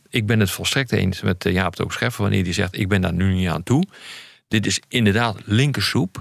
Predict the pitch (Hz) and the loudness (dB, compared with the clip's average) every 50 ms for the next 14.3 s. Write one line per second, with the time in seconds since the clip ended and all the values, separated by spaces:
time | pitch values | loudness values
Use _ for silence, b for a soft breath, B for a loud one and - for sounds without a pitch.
0 | - - - - 104 95 - 98 95 - - - - - - - - 131 165 208 | -16 -16 -6 -2 -2 -2 0 0 -2 -2 -2 -4 -8 -8 -4 -2 0 0 0 2
1 | 220 190 - - - - - - - - B B B B B B B B B B | 2 0 0 0 -2 -4 -6 -8 -12 -16 B B B B B B B B B B
2 | _ - 117 113 101 104 101 98 98 98 92 92 110 107 113 104 98 98 98 - | _ -2 0 2 2 2 2 2 2 0 -2 -4 -2 0 0 2 2 2 0 -2
3 | - - 113 107 - - 110 139 175 165 - - - - 104 107 98 - 104 - | -2 -2 -2 -2 0 0 -2 -2 -2 -4 -4 -6 -6 -2 -2 -2 -2 -2 -2 -2
4 | 95 90 78 - - - _ - - 104 95 92 - - 107 92 85 95 107 123 | -2 -2 -2 -4 -8 -10 _ -4 -2 -2 -2 -2 -2 0 2 2 4 4 4 2
5 | 147 277 - 202 B B B B B B B B B B _ - 113 101 95 107 | 2 2 0 -2 B B B B B B B B B B _ -2 -2 -2 0 0
6 | 107 101 104 110 127 135 117 104 90 80 101 139 151 - - - - - - - | -2 0 0 0 0 0 0 -2 -2 0 -2 -2 -2 -2 -4 -4 -6 -6 -6 -6
7 | - - 113 107 107 98 - - 107 - - - 113 107 101 101 98 - - 104 | -4 -2 0 0 0 -2 -2 -2 -2 -2 -2 -2 -2 0 0 -2 -2 -4 -4 -2
8 | 92 90 90 85 82 - - _ - 95 87 85 82 80 80 82 82 - - - | -2 -2 -2 -2 -6 -8 -12 _ -6 -4 -4 -4 -4 -6 -6 -8 -8 -8 -8 -6
9 | 95 95 - - 156 151 135 147 131 120 107 117 104 98 95 101 - 98 - 90 | -6 -2 0 0 2 2 2 2 2 0 0 0 0 0 -2 -4 -4 -6 -6 -6
10 | 85 - 82 85 87 80 - 98 120 165 170 - - 87 85 - 90 90 87 101 | -6 -6 -6 -6 -4 0 0 2 2 0 0 -2 -4 -6 -4 -2 -2 0 0 0
11 | 104 95 - - - - - 107 - 107 101 - - - - 104 107 87 - - | 0 0 -2 -6 -8 -10 -8 -4 -2 -2 0 0 0 0 2 2 2 2 0 -2
12 | - - - - 92 90 - - 117 117 101 92 82 - - 92 - - 85 87 | -2 -2 -2 -2 -2 -2 -2 0 2 2 2 2 0 -2 -4 -6 -4 -4 -4 -4
13 | 90 - - _ _ 107 107 92 - 90 92 - - 82 85 80 - - - - | -4 -8 -14 _ _ -2 0 0 -2 -6 -6 -6 -6 -6 -6 -8 -10 -12 -4 0
14 | - 147 156 151 135 135 | 2 2 2 2 2 0